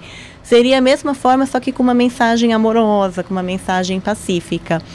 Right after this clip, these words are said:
O que eles me falaram, acho que foi semana passada, que seria dessa forma, mas que ainda precisa de um coeficiente de pessoas despertas. Porque se eles fazem um negócio desse agora, só vai gerar pânico.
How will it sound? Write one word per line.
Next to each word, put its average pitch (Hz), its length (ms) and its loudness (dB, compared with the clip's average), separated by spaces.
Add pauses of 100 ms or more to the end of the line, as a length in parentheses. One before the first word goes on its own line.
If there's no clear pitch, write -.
(360)
O 190 80 4
que 233 100 4
eles 277 160 2
me 277 100 2
falaram, 233 280 2
acho - 280 -6
que - 60 -14
foi 240 140 2
semana 240 400 0 (100)
passada, 202 640 -2 (360)
que 208 100 0
seria 196 360 2
dessa 190 320 -2
forma, 202 640 2 (640)
mas 214 300 2
que - 100 0
ainda 240 340 4
precisa 240 480 -2
de 233 140 2
um 233 220 2
coeficiente 226 760 0
de 226 80 -4
pessoas 220 460 -2
despertas. 170 720 -4 (420)
Porque 226 280 4
se 262 100 -2
eles 339 240 0
fazem 214 300 0
um - 20 -4
negócio 180 460 0
desse 175 280 -2
agora, 180 220 0
só 208 160 -2
vai 208 140 0
gerar 208 240 0
pânico. 180 520 -2